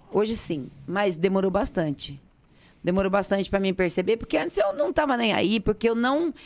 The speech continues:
eu não via isso, até eu enfrentar isso. Até eu ouvir coisas que me magoaram, que eu falei,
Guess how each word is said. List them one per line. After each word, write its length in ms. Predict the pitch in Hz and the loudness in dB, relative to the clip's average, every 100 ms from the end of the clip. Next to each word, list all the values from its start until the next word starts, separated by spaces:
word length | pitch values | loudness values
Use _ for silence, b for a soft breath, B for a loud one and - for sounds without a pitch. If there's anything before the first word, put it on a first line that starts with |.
| B | B
eu 120 | 220 220 | 0 2
não 260 | 254 359 | 2 0
via 460 | 214 165 226 185 160 | -2 0 0 2 2
isso, 320 | 139 131 - | 2 0 -2
até 380 | - 190 - 226 | -2 -2 0 0
eu 100 | 247 | 2
enfrentar 880 | 262 - - 233 247 214 - 185 170 | 0 -2 -2 0 0 -4 -2 0 0
isso. 500 | 135 123 - - 135 - B B B B B | 0 -2 -2 -4 -8 -16 B B B B B
Até 220 | 180 220 233 | 0 2 2
eu 60 | |
ouvir 460 | 226 208 147 190 254 | 2 0 -2 -2 -2
coisas 580 | - 214 214 170 175 - | 0 0 2 0 -2 -2
que 180 | 196 | -4
me 120 | 202 185 | -2 0
magoaram, 680 | 180 175 165 175 214 208 | 0 0 -2 0 0 0
que 140 | 185 196 | 0 -2
eu 40 | |
falei, 360 | 190 196 196 | 0 0 0